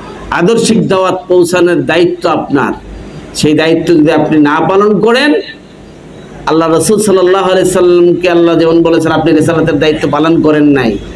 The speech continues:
আপনি আন্দোলনের দায়িত্বশীল হিসেবে, ওই ওয়ার্ড সভাপতি হিসেবে, সেক্রেটারি হিসেবে আপনিও সেই দায়িত্ব পালন করতে পারেন নাই।" আদালত আখেরাতে আল্লাহর কাছে জবাবদিহি করতে হবে। সেই মানুষটা বলবে, "অমুক ভাইয়ের আন্দোলন করেছে, আদর্শিক দাওয়াত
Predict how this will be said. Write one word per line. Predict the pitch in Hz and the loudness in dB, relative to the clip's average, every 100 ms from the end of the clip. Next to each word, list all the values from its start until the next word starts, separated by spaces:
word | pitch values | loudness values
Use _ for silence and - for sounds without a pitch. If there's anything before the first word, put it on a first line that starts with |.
| - - - - - | -16 -14 -12 -10 -6
আপনি | 131 - 151 | -4 0 2
আন্দোলনের | 143 143 147 147 139 127 - - - | 2 2 2 2 0 -2 -6 -12 -4
দায়িত্বশীল | 139 151 147 180 180 190 | 0 0 0 0 2 2
হিসেবে, | 175 220 226 202 - | 2 0 0 -2 -2
ওই | 160 151 | 2 4
ওয়ার্ড | 156 214 - | 2 0 -2
সভাপতি | - 196 190 180 | -2 0 2 2
হিসেবে, | 180 185 170 | 0 0 0
সেক্রেটারি | 175 160 170 170 | 0 0 2 2
হিসেবে | 170 165 147 107 - - - - | 2 2 0 -2 -6 -16 -18 -10
আপনিও | 120 - 156 | -8 -4 -2
সেই | 156 151 | 0 0
দায়িত্ব | 139 - 123 | 0 -2 -2
পালন | 123 123 | 0 0
করতে | 123 - 120 | -2 -2 -2
পারেন | 120 120 | 0 2
নাই।" | 117 101 95 - - - - - | 2 0 -4 -10 -14 -16 -16 -6
আদালত | 139 143 156 151 | -2 0 0 0
আখেরাতে | 139 151 160 - 156 147 - - | 0 0 0 0 0 0 -2 -4
আল্লাহর | 139 156 147 | 0 0 2
কাছে | 147 151 | 0 0
জবাবদিহি | 160 170 160 196 196 | 0 0 0 0 0
করতে | 202 - | -2 -2
হবে। | 220 214 | -2 0
সেই | - 190 | 0 0
মানুষটা | 180 220 214 220 214 | 2 2 0 -2 0
বলবে, | 180 202 190 208 165 - - - - | 2 2 2 0 -2 -8 -20 -18 -6
"অমুক | 170 190 160 | 0 0 0
ভাইয়ের | 196 190 | 0 0
আন্দোলন | 185 185 185 180 | 0 2 2 0
করেছে, | 180 180 170 170 | 0 -2 0 -2
আদর্শিক | 156 165 - 190 156 | 0 -2 0 -2 0
দাওয়াত | 175 175 - | 0 0 -2